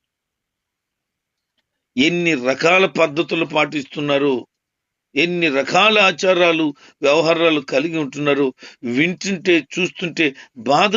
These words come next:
కలుగుతుంది. ఒకవేళ నేను వాక్యం చెప్తుంటే, ఈ మాటలు చెప్తుంటే నా మీద కోపగించుకుంటున్నారేమో నాకు తెలీదు.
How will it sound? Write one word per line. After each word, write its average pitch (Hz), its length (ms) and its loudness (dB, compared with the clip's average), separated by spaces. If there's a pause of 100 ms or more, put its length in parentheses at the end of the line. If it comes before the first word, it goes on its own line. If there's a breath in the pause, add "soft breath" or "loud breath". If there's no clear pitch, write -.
(100)
కలుగుతుంది. 139 520 -4 (1600)
ఒకవేళ 135 380 2 (120)
నేను 151 240 -2
వాక్యం 151 420 -2
చెప్తుంటే, 156 540 -4 (520 soft breath)
ఈ 143 80 2 (120)
మాటలు 151 380 2
చెప్తుంటే 160 340 -4
నా 156 120 2
మీద 143 120 -4 (120)
కోపగించుకుంటున్నారేమో 170 1200 -2
నాకు 156 220 -4
తెలీదు. 139 240 -4